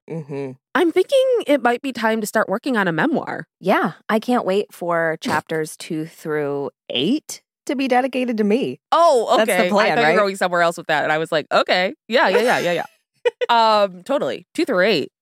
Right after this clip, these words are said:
Speaker 2: That seems low.
Speaker 1: Yeah.
Speaker 2: Uh, but I, I mean, I don't know. I have memoirs on the brain today, which should shock you. Um,
Speaker 1: <laughs>
Speaker 2: because as we continue our week of sharing the most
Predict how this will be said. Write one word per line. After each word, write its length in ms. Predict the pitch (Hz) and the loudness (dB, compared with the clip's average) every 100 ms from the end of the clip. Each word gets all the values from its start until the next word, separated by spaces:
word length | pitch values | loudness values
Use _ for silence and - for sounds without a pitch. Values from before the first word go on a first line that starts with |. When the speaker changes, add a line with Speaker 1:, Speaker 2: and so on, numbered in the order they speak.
| _ _ - | _ _ -14
Speaker 2:
That 160 | 165 | -12
seems 200 | - 127 | -10 -10
low. 280 | 120 139 87 - _ _ _ _ | -4 -2 -4 -6 _ _ _ _
Speaker 1:
Yeah. 200 | 214 196 | -2 0
Speaker 2:
Uh, 480 | 190 214 202 196 180 - - | 2 0 2 2 0 -10 0
but 120 | 240 | 2
I, 160 | 240 247 - | 2 -2 -2
I 80 | |
mean, 180 | 214 180 | 0 0
I 100 | 170 | 0
don't 100 | 165 | 0
know. 200 | 156 180 - - | -2 -4 -4 0
I 80 | |
have 100 | 220 | 0
memoirs 340 | 202 175 175 170 | 2 2 2 0
on 60 | 160 | -2
the 60 | |
brain 240 | 151 151 147 | -2 -2 -2
today, 600 | 160 147 143 139 139 143 _ _ | -4 -2 0 0 -2 -6 _ _
which 180 | - 147 | -14 -12
should 200 | - 147 | -10 -10
shock 280 | - 143 - | -4 -4 -2
you. 240 | 147 143 151 _ - 277 | -2 -2 -6 _ -8 0
Um, 480 | 180 165 156 160 170 | 2 2 2 -2 -4
Speaker 1:
<laughs> 0 | |
Speaker 2:
because 320 | 226 233 208 | 0 0 0
as 140 | 202 | -2
we 100 | 208 190 | -2 -2
continue 440 | 202 214 196 190 - | -4 -2 -2 0 0
our 100 | 175 | 0
week 240 | 160 - | -2 -2
of 120 | 156 | -4
sharing 320 | - 156 156 156 | -2 -2 -2 -4
the 60 | |
most 220 | 156 143 | -4 -6